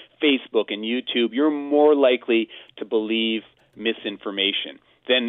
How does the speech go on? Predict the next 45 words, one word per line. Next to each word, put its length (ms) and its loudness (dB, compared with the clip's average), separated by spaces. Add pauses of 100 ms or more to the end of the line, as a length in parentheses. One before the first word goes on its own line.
if 140 -8
you 80 -8
get 340 0
your 400 0
news 400 -6
from 140 -12
conventional 680 -8
sources, 400 -12 (100)
right? 220 -2 (380)
Uh, 340 2
and 160 -2
there's 140 -6
been 100 0
a 40 4
lot 200 6
of, 60 0
you 60 -2
know, 120 0
you 180 2
have 120 0
to 40 -14
be 60 -14
careful 320 2
not 180 0
to 60 2
overinterpret 560 0
that 220 4
data, 280 4
but 140 -2
there's 160 0
a 60 2
lot 260 6
of 80 0
it 80 2
out 240 2
there 180 -2
now. 260 -4 (360)
So 80 2
that, 160 6
you 100 4
know, 40 6
that's 260 2 (240)
definitely 840 0 (140)
part 240 4
of, 100 2